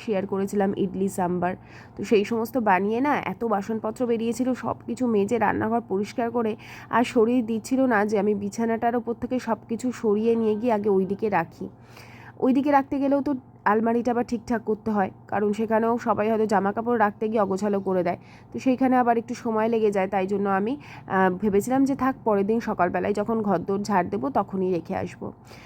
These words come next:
তো সেই হিসেবেই আর কি এখানে আমি, আহ, ঘর ঝাড় দিয়ে এখন পরিষ্কার করে নেব। আর জানো তো, এরপরে আর ব্লগ আমি কিছু কন্টিনিউ করিনি, কারণ আজকে আয়ুষ্মানের স্কুলে ছিল পিটিএম,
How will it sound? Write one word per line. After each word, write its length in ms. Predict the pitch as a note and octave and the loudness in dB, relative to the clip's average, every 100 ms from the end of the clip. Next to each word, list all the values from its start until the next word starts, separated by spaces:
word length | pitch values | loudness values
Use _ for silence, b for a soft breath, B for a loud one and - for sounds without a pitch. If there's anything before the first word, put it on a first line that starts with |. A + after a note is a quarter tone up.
| B B - | B B 0
তো 340 | C#4 C#4 C#4 - - - C4 | 4 4 2 -2 -18 -12 -8
সেই 240 | - C4+ C4 | 0 2 4
হিসেবেই 460 | B3 C4+ C4 C4+ | 2 2 2 2
আর 60 | B3 | 2
কি 140 | A#3+ | 0
এখানে 320 | A3+ A3+ A3+ A3 | -2 0 0 2
আমি, 320 | A3+ A3+ A#3 | 0 0 0
আহ, 180 | G#3 G#3+ | 0 -2
ঘর 240 | G3+ G#3+ G#3 | 0 0 0
ঝাড় 280 | G3+ G#3+ G3 | 0 0 0
দিয়ে 240 | G#3+ A3+ A3 | 0 0 -2
এখন 180 | - G#3 | -6 -6
পরিষ্কার 380 | G#3 G3 A3+ G#3+ | -2 -4 -2 -2
করে 260 | G#3+ G#3 | 0 2
নেব। 260 | G3+ F#3 C4 B B B B | 2 0 -2 B B B B
আর 420 | F#3+ F#3+ F#3 F#3 | 4 6 4 0
জানো 240 | A3 A#3 D4 | 0 -2 -2
তো, 120 | D#4+ | -2
এরপরে 560 | G3 A3 - G3 G#3+ C4+ | 0 -2 -2 -2 0 0
আর 120 | B3 | 0
ব্লগ 320 | G3 G3+ G#3 | 2 2 2
আমি 180 | A3+ A#3 | 2 0
কিছু 260 | A3+ A#3+ A#3 | -2 -4 -4
কন্টিনিউ 420 | G3+ G3+ G#3+ A#3 A#3 | 0 0 0 -2 -2
করিনি, 440 | A3+ A3+ A3+ G#3 | -2 0 2 0
কারণ 240 | B3 G#3+ G#3 | 0 0 0
আজকে 280 | F#3+ - G#3+ | -2 -4 -4
আয়ুষ্মানের 500 | F#3+ F3+ F#3+ G#3 G#3+ | -2 -4 -4 -2 -2
স্কুলে 320 | G#3+ G#3 F#3+ | -2 -2 -2
ছিল 240 | G3 A#3 A3 | 0 0 0
পিটিএম, 500 | G3+ F#3+ G3+ B3+ | 0 -2 -2 -2